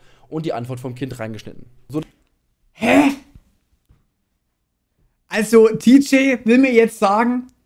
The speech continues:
Speaker 2: Alpha Kevin ist eine Falschinformation, dass es eine manipulative Frage war, weil ich habe mit dem Kind da privat gesprochen, aber dies, das, dieses private Gespräch habe ich nicht mit reingeschnitten, ich habe bloß diese manipulative Frage reingeschnitten.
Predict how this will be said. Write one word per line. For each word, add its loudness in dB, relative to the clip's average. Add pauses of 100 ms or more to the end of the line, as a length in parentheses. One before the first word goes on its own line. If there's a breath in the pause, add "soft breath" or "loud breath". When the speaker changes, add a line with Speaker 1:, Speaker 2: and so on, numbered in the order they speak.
(140)
Speaker 2:
Alpha 0
Kevin 2
ist 0
eine 0
Falschinformation, 0
dass -2
es -6
eine 2
manipulative 0
Frage 0
war, 0 (400)
weil 2
ich 0
habe 4
mit 4
dem 2
Kind 4
da 2
privat 0
gesprochen, -2
aber 4
dies, -4
das, -2
dieses -4
private 0
Gespräch 2
habe 2
ich -4
nicht -2
mit -2
reingeschnitten, 0
ich -2
habe 2
bloß 2
diese 0
manipulative 0
Frage 0
reingeschnitten. 0